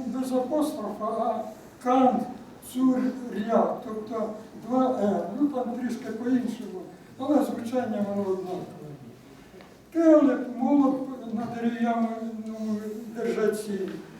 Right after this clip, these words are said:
Це в Грінченка співпадає теж. От, е, макортити у Грінченка наголос стоїть на першому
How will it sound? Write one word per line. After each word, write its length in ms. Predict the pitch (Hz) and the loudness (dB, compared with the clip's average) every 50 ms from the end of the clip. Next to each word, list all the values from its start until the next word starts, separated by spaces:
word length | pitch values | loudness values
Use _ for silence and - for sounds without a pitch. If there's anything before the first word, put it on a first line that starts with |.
| - - - | -18 -8 -2
Це 140 | - 330 311 | 2 4 4
в 100 | 277 - | 6 6
Грінченка 640 | 226 254 240 220 226 233 254 247 220 202 - 214 202 | 6 4 4 4 2 0 -2 -2 -4 -4 -4 -4 -4
співпадає 880 | 190 - - - - 220 - - 214 214 214 214 220 220 208 202 202 | -6 -6 -8 -10 -12 -12 -10 -8 -6 -6 -4 -2 0 2 4 6 6
теж. 320 | 196 196 - 202 190 247 233 - - - - - - - - - - 302 311 311 311 - - - - - | 4 4 0 -4 -6 -6 -6 -8 -10 -14 -16 -18 -18 -20 -20 -20 -18 -16 -16 -16 -16 -18 -20 -20 -14 -6
От, 260 | 254 247 247 247 233 254 | -2 -2 -2 0 0 0
е, 240 | 254 240 226 226 220 220 208 - - - - - 202 208 208 226 226 226 226 226 196 202 | 0 2 2 2 0 0 -2 -6 -8 -14 -10 -6 -2 -2 2 4 6 6 6 6 4 2
макортити 1160 | 208 262 285 262 240 - - - 220 220 214 - - 214 208 202 202 - 208 202 202 190 180 - - - - - - 208 220 | 4 6 6 6 6 6 2 0 -2 -2 -4 -4 -2 0 0 0 0 0 0 2 2 2 2 -2 -4 -6 -10 -12 -12 -10 -6
у 200 | 220 226 220 214 | -4 -4 -2 -2
Грінченка 800 | 202 - - - - 233 233 226 233 - 294 294 - - - 233 233 | -2 -2 -2 -2 0 0 2 2 2 2 4 4 4 4 4 2 2
наголос 520 | 233 240 247 220 226 247 - - 233 - | 4 4 4 4 4 2 0 -2 -4 -6
стоїть 480 | - - - - 220 226 226 226 220 214 | -6 -8 -12 -12 -10 -6 -4 -4 -4 -4
на 80 | 220 | -6
першому 600 | 220 214 202 196 190 - - - - 180 180 170 | -8 -6 -6 -6 -6 -6 -6 -10 -12 -12 -12 -12